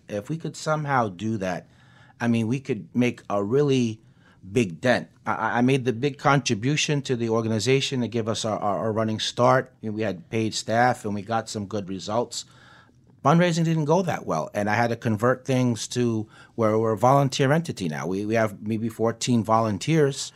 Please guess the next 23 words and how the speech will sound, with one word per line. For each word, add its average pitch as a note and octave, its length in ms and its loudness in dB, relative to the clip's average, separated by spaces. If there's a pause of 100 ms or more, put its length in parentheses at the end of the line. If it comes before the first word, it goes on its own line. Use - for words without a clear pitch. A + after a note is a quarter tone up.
(120)
which B2 200 -2
is A2+ 140 -2
great, C3 440 0
but A#2+ 280 2 (580)
you E3+ 220 0
need G3 240 4
people G3 260 0
to E3+ 140 -2
go E3 220 4
full D#3+ 300 0
time C#3+ 600 2
a-, F#2+ 200 -4
as C#3 160 4
opposed D3+ 440 0
to C#3 80 -2
people D3 320 -4
who C#3+ 100 4
are A#2 80 4
fitting D#3 360 0
it C3+ 100 4
in, C#3 300 4
in C#3 180 0
between C3 580 2